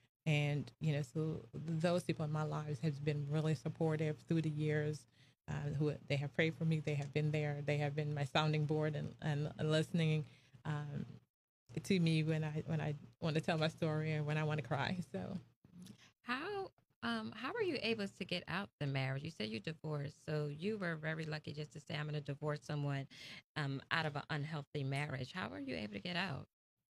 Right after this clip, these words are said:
Speaker 1: So when I, we left Germany and I went back home, I had actually got out of the military at that point, and I was pregnant with my youngest daughter.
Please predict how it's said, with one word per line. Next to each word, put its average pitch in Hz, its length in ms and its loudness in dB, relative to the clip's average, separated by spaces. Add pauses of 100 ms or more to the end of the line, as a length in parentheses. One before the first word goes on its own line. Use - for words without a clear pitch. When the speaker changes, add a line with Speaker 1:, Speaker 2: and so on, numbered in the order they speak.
(460)
Speaker 1:
So 240 60 2
when 214 520 0
I, 196 380 4 (480)
we 180 160 0
left 190 240 2
Germany 165 420 2
and 160 100 2
I 156 60 0
went 160 200 2
back 160 180 0
home, 151 340 0 (160)
I 156 60 2
had 151 320 2
actually 147 300 -2
got 156 180 2
out 156 100 2
of 147 60 -4
the 151 60 0
military 156 420 2
at 147 240 -4
that 156 200 -2
point, 151 360 -2 (420)
and 147 220 4
I 151 40 2
was 143 140 0
pregnant 175 260 2
with 147 100 0
my 160 60 0
youngest 151 380 2
daughter. 151 440 0